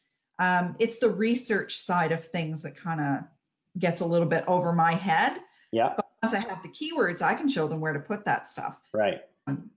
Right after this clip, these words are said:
Speaker 2: But
Speaker 1: but
Speaker 2: determining what those
Speaker 1: if you're
Speaker 2: keywords
Speaker 1: trying to,
Speaker 2: should be.
Speaker 1: if you're trying to rank nationally or internationally
Speaker 2: Yeah.
Speaker 1: for things, I mean, that's,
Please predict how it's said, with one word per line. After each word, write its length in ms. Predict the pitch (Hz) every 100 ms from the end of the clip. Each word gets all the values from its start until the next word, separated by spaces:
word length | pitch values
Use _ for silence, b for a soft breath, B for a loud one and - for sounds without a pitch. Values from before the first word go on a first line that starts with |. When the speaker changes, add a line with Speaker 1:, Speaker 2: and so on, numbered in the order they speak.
| _ _ _ _
Speaker 2:
But 60 | -
Speaker 1:
but 160 | 196 185
Speaker 2:
determining 340 | 120 117 110 110
what 180 | 117
those 160 | 117 104
Speaker 1:
if 60 | -
you're 120 | 104
Speaker 2:
keywords 80 | -
Speaker 1:
trying 260 | - 208 202
to, 60 |
Speaker 2:
should 160 | 190 165
be. 200 | 107 110
Speaker 1:
if 140 | 202
you're 80 | 202
trying 340 | 190 269 214 196
to 60 |
rank 520 | 175 185 185 180 - -
nationally 880 | 180 185 185 208 - 185 170 160 156
or 160 | 160 -
internationally 1120 | 233 233 226 175 156 151 - - - 143 147
Speaker 2:
Yeah. 40 | 156 - _ _
Speaker 1:
for 100 | 175
things, 500 | 175 160 156 156 - b b -
I 60 | 170
mean, 200 | 160 156
that's, 640 | 165 165 - - -